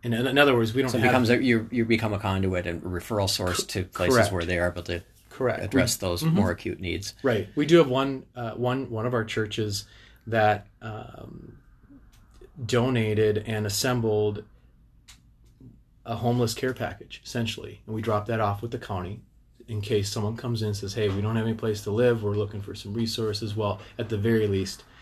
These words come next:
Speaker 1: here's, here's something that you can take with you in the meantime.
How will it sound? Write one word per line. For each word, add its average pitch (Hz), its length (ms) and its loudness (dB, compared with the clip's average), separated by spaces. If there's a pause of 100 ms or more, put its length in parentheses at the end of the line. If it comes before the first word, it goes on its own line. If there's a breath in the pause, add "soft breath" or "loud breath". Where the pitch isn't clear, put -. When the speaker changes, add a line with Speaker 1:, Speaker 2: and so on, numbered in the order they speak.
(260 loud breath)
Speaker 1:
here's, 104 500 -2
here's - 540 -2
something 98 560 -2
that 95 220 -4 (160)
you 107 120 -6
can 98 160 -4
take 98 280 -4
with 104 240 -2
you 92 280 -4 (320)
in 107 100 -4
the 95 80 -2
meantime. 104 680 -4